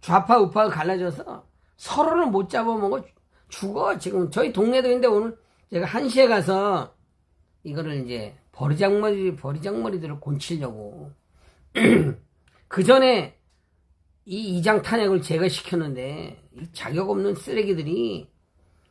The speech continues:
개초도 아닌 것들이 꼴값 육값을 떨어요. 제가 맨날 그러잖아요. 그 꼴값 육값을 떨어. 공무원도 마찬가지로 정년퇴직이 있는 거고, 국회의원도 마찬가지고,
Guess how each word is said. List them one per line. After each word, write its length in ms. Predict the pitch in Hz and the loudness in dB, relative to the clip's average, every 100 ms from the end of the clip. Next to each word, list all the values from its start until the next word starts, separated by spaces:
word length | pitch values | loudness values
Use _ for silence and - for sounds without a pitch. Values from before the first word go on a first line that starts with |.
| _ | _
개초도 460 | - 185 214 226 508 | -4 0 0 4 4
아닌 220 | 508 508 | 4 -2
것들이 360 | 494 349 220 226 | -6 -8 -8 -10
꼴값 460 | - - - 226 | -8 -8 -2 -2
육값을 420 | 175 196 190 180 | -2 -4 -4 -4
떨어요. 840 | 269 226 202 165 170 220 247 170 - _ _ _ _ | -4 -4 -4 -6 -6 -6 -6 -8 -14 _ _ _ _
제가 200 | - 185 | 0 2
맨날 300 | 262 196 233 | 2 2 0
그러잖아요. 540 | - 185 185 269 254 214 | -2 -4 -2 -2 -2 -6
그 140 | 220 | -8
꼴값 400 | - - - 202 | -6 -6 -4 -4
육값을 420 | 170 - 190 170 | -4 -4 -4 -4
떨어. 600 | - - 170 196 214 185 - _ _ _ _ _ _ _ _ _ _ | -4 -4 -4 -4 -6 -10 -16 _ _ _ _ _ _ _ _ _ _
공무원도 460 | 196 254 285 277 | 4 6 6 4
마찬가지로 760 | 294 254 254 254 202 196 208 233 | 4 4 6 4 4 0 0 -2
정년퇴직이 680 | - 170 202 202 214 220 233 | -2 0 0 -2 -8 -8 -6
있는 240 | 214 185 | -2 0
거고, 600 | 165 143 165 226 226 143 - _ _ _ | -2 -4 -4 -4 -6 -10 -14 _ _ _
국회의원도 600 | - 196 302 311 277 277 | -12 -4 0 2 0 2
마찬가지고, 920 | 330 226 220 233 185 180 170 139 - | 2 4 2 0 0 -4 -6 -6 -8